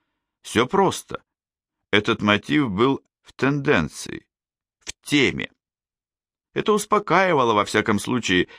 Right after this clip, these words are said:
когда касалось Паулы. Но как всё же странно, что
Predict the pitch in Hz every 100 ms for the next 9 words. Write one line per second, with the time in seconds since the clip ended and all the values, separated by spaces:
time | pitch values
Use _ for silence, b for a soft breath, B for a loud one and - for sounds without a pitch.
0 | B - 92 90 107 101 92 104 98 90
1 | - - _ 107 73 50 50 50 _ _
2 | _ _ _ _ _ _ _ _ _ _
3 | 85 82 85 - - 85 85 80 - -
4 | 104 110 76 55 50 - b b b b
5 | - - 78